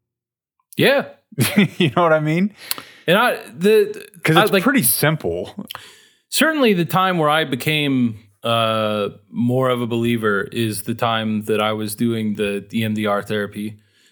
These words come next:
Speaker 1: I would not say, th-, I mean, you know, I was doing a lot of shit, you know. I was, I was taking acid, I was hanging out with people who had cool ideas, I was,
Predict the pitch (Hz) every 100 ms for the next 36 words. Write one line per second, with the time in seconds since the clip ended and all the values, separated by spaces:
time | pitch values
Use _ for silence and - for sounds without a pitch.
0 | _ 135 135 127 120 120 - 113 110 107
1 | 104 - 123 120 151 170 156 120 113 117
2 | 135 117 113 107 101 - 87 _ 110 104
3 | 101 107 - 107 101 - - 104 - 110
4 | 110 110 107 - 113 104 104 113 110 113
5 | 113 107 117 113 113 110 110 110 107 117
6 | 113 110 110 113 113 110 110 107 107 101